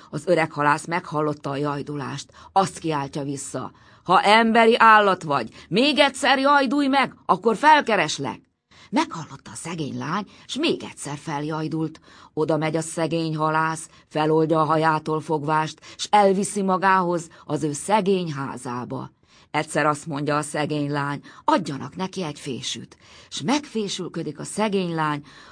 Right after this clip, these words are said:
olyan két szép virágot fésült ki a fejéből,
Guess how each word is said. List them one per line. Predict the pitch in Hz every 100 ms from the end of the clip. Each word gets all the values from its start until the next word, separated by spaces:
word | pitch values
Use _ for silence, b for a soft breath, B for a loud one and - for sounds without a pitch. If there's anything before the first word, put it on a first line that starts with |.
| B -
olyan | 311 339 302 262 233
két | - 254 247 202
szép | - 202 156 151
virágot | 160 147 143 143 143
fésült | 147 151 143 147 139
ki | 156
a | 139
fejéből, | 135 165 175 165 156 151